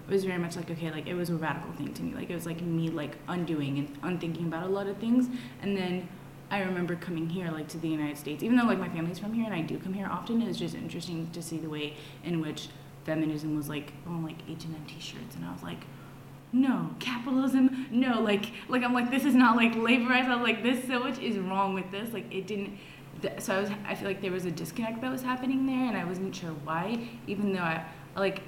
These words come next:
and then just in terms of, like, who was at the front of the movement here in the United States, I was like, it was a bunch of white women, all, like, cis. I was just, like, grappling with a lot of issues that it, like, didn't,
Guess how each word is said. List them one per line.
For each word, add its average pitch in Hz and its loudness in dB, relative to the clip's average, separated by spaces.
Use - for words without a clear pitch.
and 214 0
then 202 2
just 196 -2
in 185 0
terms 170 -2
of, 160 -4
like, 160 -2
who 208 -2
was 170 -2
at 170 -4
the 160 -6
front 165 -4
of 190 -4
the 262 0
movement 269 4
here 185 -4
in 180 -2
the 170 -2
United 160 -2
States, - -10
I - -10
was - -10
like, - -12
it - -8
was 151 -8
a 147 -8
bunch 160 -4
of 202 -6
white 190 -4
women, 160 -4
all, 160 -2
like, 170 -2
cis. 165 -6
I 180 -2
was 190 -2
just, 196 -6
like, 165 -4
grappling 262 -2
with 277 0
a 269 -2
lot 262 -2
of 233 -2
issues 226 -4
that 165 -4
it, 160 -6
like, 170 -6
didn't, 170 0